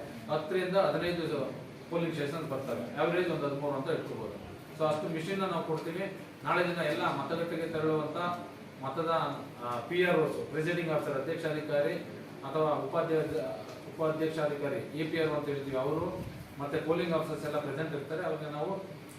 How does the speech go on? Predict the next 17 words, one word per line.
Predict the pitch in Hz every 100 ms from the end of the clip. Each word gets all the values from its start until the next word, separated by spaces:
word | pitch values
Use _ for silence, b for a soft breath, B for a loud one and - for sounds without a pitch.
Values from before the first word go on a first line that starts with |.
| 127
ಎಲ್ಲ | 135 160 175 180 180 - 127
ಮಿಷನ್ಸ್‌ಗಳು, | 143 156 196 - 160 123
ಇ | 170
ವಿ | 180
ಎಮ್ಸ್, | 156 -
ಎಲೆಕ್ಟ್ರಾನಿಕ್ | - 135 160 160 165 170 170
ವೋಟಿಂಗ್ | 151 151 151
ಮಿಷನ್ಸ್ | 147 160 151 147
ಏನಿದೆ, | 139 135
ಮಿಷನ್ಸ್‌ಗಳು, | 135 139 160 165 156 185 190 - - - - - - - - - 135
ಯಾವ | 127
ಮಾತು | 123 131 -
ಕಳಿಸ್ತಾರೆ? | - - - - - - 110 110 110
ಮಾತಾಡೋದು | 113 151 135
ಸುಮ್ಮನೆ | - 135 120
ಕೂತ್ಕೊಳ್ಳಿ. | 120 - - - - - - - - - 147
ಮಿಷನ್ಸು | 156 190 185 190 214 208